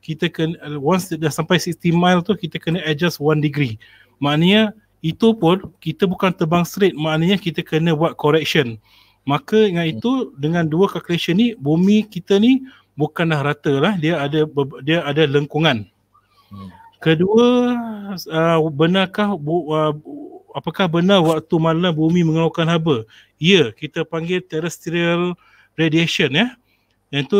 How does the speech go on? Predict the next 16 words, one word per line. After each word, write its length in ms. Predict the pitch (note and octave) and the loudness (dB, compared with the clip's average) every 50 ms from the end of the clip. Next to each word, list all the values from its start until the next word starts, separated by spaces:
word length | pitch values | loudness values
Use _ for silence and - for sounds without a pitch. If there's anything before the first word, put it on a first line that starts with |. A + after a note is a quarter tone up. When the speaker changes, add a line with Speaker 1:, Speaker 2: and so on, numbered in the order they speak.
| G3+ G3 | 2 2
Speaker 1:
mungkin 320 | E3+ D#3 - - F3 E3+ | 0 -4 -2 -4 -4 -4
tuan 240 | D#3+ - E3+ E3 D#3+ | -2 -2 -2 -2 0
boleh 320 | D3 D#3 D3+ D#3 D3+ C#3+ | 0 0 2 0 -2 -2
Google 320 | C3+ D3+ D3+ D3+ D#3+ D3+ D3+ | -4 -8 -6 -2 -2 -2 -2
sekali 240 | - - C#3+ C3+ C3 | -2 -6 -4 -4 -4
lagi. 280 | B2+ A#2 B2 C#3 F3+ A3+ B3 B3+ - _ _ _ _ _ _ _ _ _ _ _ | -6 -6 -6 -4 -4 -4 -4 -6 -10 _ _ _ _ _ _ _ _ _ _ _
Apakah 400 | - C#3+ C#3+ F3+ E3+ - B3 A3+ | -10 -6 -6 -6 0 2 2 2
beza 340 | E3+ F#3 F#3+ F#3 E3+ F#3 F#3+ | 4 4 4 4 4 2 2
microburst 720 | F3 E3+ E3+ E3 - - F3 E3+ D#3+ F#3 F3+ D#3+ C#3 C#3+ | 2 2 0 -2 -2 -2 -4 -2 0 0 0 -2 -2 -2
dan 160 | E3 D#3+ D#3+ | -2 -2 0
wind 200 | D#3 E3+ F3 E3+ | 0 -2 -2 -2
shear? 380 | - - F#3+ D#3 C3+ A#2+ A2 A2+ _ _ _ _ _ _ _ _ _ | -2 -2 0 0 0 0 -4 -8 _ _ _ _ _ _ _ _ _
Okey, 380 | - C#3+ D3+ - - - D#3+ C#3 | -8 -8 -8 -6 -4 -4 -2 0
microburst 680 | D3 E3+ E3+ - - F#3 F#3+ F#3 F#3 G#3 G3+ G#3 G3+ | 0 -2 -2 -2 0 0 0 2 2 0 0 0 -2
ni 160 | G#3 A3+ A#3 | 0 0 0
dia 540 | G3+ F#3 F#3 F#3 F#3 F#3 F#3 F#3 F#3 F#3 | 0 0 0 2 2 2 2 2 0 -2